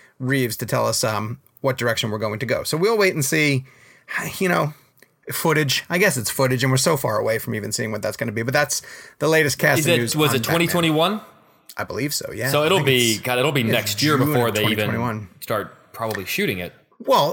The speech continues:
Speaker 1: in addition to, here's another movie that's coming out in June twenty twenty-one that the studio's trying to get us excited for, and here's where Jake and I get to get into a little
Speaker 2: Done!
Speaker 1: bit of a
Speaker 2: Already
Speaker 1: scrap.
Speaker 2: excited!
Speaker 1: Jurassic Park three,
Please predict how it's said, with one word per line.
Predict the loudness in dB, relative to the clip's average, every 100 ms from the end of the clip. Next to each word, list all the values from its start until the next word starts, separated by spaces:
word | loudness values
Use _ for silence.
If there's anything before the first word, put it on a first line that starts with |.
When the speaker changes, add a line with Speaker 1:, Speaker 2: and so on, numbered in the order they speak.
| 2
Speaker 1:
in | 4
addition | 4 4 2 2
to, | 2 4
here's | 4 4
another | 2 2
movie | 0 0
that's | -2 -2
coming | 0 0
out | 0
in | -2
June | 0 0
twenty | 0 -2 -2
twenty-one | 0 -2 0 -2 -2
that | -2
the |
studio's | -2 -2 -2 -2
trying | 0 2 2
to | 4
get | 2
us | 2
excited | 0 2 2 2
for, | 0 0
and | 2
here's | 2 0 0
where | 0
Jake | 2 0
and | 2
I | 0
get | 0
to | 0
get | 0
into | 2 6
a |
little | 8 8
Speaker 2:
Done! | 6
Speaker 1:
bit | 2
of | 0
a | 4
Speaker 2:
Already | 6 6 6 6
Speaker 1:
scrap. | 6 4
Speaker 2:
excited! | 4 6 6 6 2 -4 -14 -20 _ _ _ _ -10
Speaker 1:
Jurassic | -2 2 4 4 2 -4
Park | 0 4 4 2
three, | -4 0 4 4 2 -4 -12